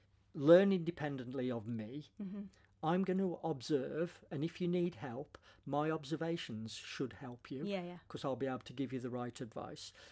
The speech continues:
Speaker 1: But I am giving you ownership and choice over what this looks like." And I think that's a really important step. It's one that some children will, you know, accept readily,
Speaker 2: Mm-hmm.
Speaker 1: and they'll love it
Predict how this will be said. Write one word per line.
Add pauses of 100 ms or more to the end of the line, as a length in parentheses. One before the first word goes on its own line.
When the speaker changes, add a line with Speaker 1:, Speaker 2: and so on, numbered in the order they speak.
(140)
Speaker 1:
But
I
am (120)
giving
you (500)
ownership
and
choice
over
what (100)
this
looks
like." (520)
And
I
think
that's
a
really
important
step. (680)
It's
one
that (260)
some
children
will, (240)
you
know,
accept (240)
readily,
Speaker 2:
Mm-hmm.
Speaker 1:
and
they'll
love
it